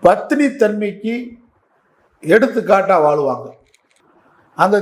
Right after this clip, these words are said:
தெருவுக்கு பத்து நாளைக்கு முன்னாடி தான் ஒரு பொம்பளை, ஒரு பெண்ணு குடி வந்திருக்கும். குழாயில தண்ணி பிடிக்கும்போது நாலு தலைமுறையா வாழக்கூடிய அந்த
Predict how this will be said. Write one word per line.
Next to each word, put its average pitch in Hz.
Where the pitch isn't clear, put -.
தெருவுக்கு 233
பத்து 185
நாளைக்கு 226
முன்னாடி 190
தான் 190
ஒரு 185
பொம்பளை, 165
ஒரு 147
பெண்ணு 175
குடி 175
வந்திருக்கும். -
குழாயில 220
தண்ணி 208
பிடிக்கும்போது 175
நாலு 240
தலைமுறையா 233
வாழக்கூடிய 175
அந்த 143